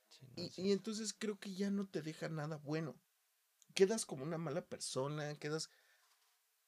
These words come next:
Speaker 2: si alguien se da <laughs> cuenta de lo que estás haciendo, vas a decir, mira ese pinche puto, ¿eh? A que, quiero aclarar, cuando escuchen que yo digo la palabra puto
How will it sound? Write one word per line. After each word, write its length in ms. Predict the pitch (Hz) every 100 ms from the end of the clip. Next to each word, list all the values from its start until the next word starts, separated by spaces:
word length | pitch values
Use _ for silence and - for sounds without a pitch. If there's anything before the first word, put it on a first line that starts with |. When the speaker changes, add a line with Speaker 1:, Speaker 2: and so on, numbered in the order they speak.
| - - _ _ _ _ -
Speaker 2:
si 240 | 180 - 214
alguien 240 | 302 466 -
se 120 | -
da 120 | 135 -
<laughs> 0 |
cuenta 480 | 147 160 196 175
de 120 | 117 113
lo 80 | 117
que 120 | 151
estás 260 | 135 185 196
haciendo, 380 | 185 165 175
vas 140 | 165 127
a 40 |
decir, 120 | 123 - - -
mira 140 | - 143
ese 140 | -
pinche 260 | - 143 120
puto, 400 | - 131 127 92 _ _ _ _
¿eh? 280 | 113 127 196 - - - - - _ _ _ _
A 160 | - 120
que, 160 | 139
quiero 340 | - - 190 262
aclarar, 500 | - 113 104 120 - _ _ _ _ _ _ _ _ _ _ _ _
cuando 200 | 143 151
escuchen 420 | 160 - 240 247 196
que 100 | 127
yo 140 | 123
digo 180 | 127 123
la 80 | -
palabra 320 | 107 113 98
puto 480 | - 117 - 269